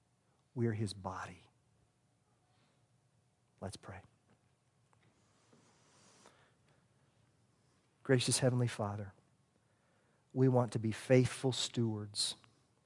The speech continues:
of the holy treasures that You have put into our lives. Thank You so much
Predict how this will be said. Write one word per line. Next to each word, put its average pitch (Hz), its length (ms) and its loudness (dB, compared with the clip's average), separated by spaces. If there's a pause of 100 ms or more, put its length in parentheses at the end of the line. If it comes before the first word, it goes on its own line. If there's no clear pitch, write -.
(220)
of 107 160 -2
the 110 80 2
holy 180 580 6
treasures 156 840 2
that - 180 -8
You 147 100 0
have 123 180 -6
put 139 160 0
into 110 200 -4
our 110 140 -2
lives. 107 520 -6 (2250)
Thank 151 300 2
You 147 40 0
so 131 220 0
much 110 480 -2